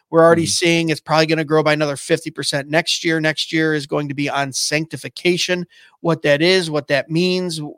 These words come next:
Speaker 1: how it's applied. It's gonna be a very good conference next year, February twenty twenty-five.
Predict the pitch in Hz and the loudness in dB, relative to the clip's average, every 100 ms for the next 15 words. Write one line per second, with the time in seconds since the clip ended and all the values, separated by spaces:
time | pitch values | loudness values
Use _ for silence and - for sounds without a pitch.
0 | _ - 147 147 143 - 127 - 170 190 | _ -8 2 2 2 -4 -12 -2 4 6
1 | 170 170 151 _ - _ - 156 156 151 | 6 4 -2 _ -20 _ -6 -4 0 0
2 | 135 127 139 156 151 139 147 139 139 135 | -2 -4 2 4 4 0 -4 -2 -2 -2
3 | - 127 131 135 - - 131 127 139 127 | -4 -10 -6 -6 -6 -8 -8 -4 -6 -4
4 | 135 123 - 135 127 131 131 135 123 | -6 -6 -8 -10 -8 -10 -10 -8 -8